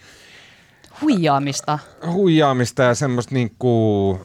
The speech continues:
Speaker 2: hyvin jotenkin silleen nihkeästi suhtaudutaan. Se, mikä kuitenkin on arvokas ja tärkeä toimitus, eli vaali.
Speaker 1: Niin, et haluu se sinne vai et sä halua?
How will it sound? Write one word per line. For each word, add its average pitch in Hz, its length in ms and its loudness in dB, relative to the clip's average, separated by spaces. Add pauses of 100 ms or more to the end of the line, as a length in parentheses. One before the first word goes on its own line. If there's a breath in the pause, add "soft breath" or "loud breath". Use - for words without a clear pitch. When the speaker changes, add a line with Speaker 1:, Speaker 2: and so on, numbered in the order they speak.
(140)
Speaker 2:
hyvin 120 840 -2
jotenkin 90 800 -4
silleen 98 480 -4
nihkeästi 104 580 -6
suhtaudutaan. 95 720 -6
Se, 139 120 -6
mikä 214 360 -6
kuitenkin 185 520 -2
on 101 80 0
arvokas 120 520 0
ja 95 80 -8
tärkeä 95 560 -2
toimitus, 90 600 -4
eli 82 240 -6
vaali. 80 360 -4
Speaker 1:
Niin, 269 140 -2
et 254 80 -8
haluu 277 220 -2
se 196 100 -4
sinne 180 180 -6
vai 175 140 -2
et 180 100 -2
sä 143 120 -8
halua? 143 280 -10